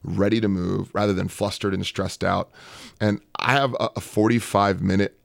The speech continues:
lecture on hacking your morning routine on this podcast. It's, it's, you know, this is back when we were called Ex Nihilo Health. It's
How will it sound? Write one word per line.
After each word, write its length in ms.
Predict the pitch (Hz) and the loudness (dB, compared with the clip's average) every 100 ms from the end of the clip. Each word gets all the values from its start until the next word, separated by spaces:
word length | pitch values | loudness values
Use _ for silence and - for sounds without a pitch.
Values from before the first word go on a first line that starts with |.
| _ | _
lecture 640 | 95 90 90 - 110 120 170 _ | -4 -2 -2 0 2 2 -2 _
on 160 | 98 95 | 0 0
hacking 420 | 98 95 - 101 | -2 -4 -2 0
your 120 | 101 | 2
morning 280 | 101 98 98 | 2 2 2
routine 440 | 101 92 - 104 113 - | 0 -2 0 0 0 -2
on 260 | 95 104 | 0 2
this 160 | 101 92 | 0 -2
podcast. 640 | - 92 95 - 104 107 | -6 -6 -4 0 0 0
It's, 180 | - - - - - | -6 -12 -16 -20 -20
it's, 160 | - - - - - | -14 -12 -12 -14 -2
you 80 | 95 | 0
know, 60 | |
this 140 | 92 95 | 0 -2
is 80 | |
back 260 | 92 95 95 | -2 -2 -2
when 100 | 95 | -2
we 60 | 95 | -2
were 60 | |
called 200 | - 90 | -2 -4
Ex 240 | 95 92 - | -4 -6 -6
Nihilo 320 | 95 101 98 | 0 2 2
Health. 320 | 98 90 - | 2 0 -2
It's 260 | - - | -10 -12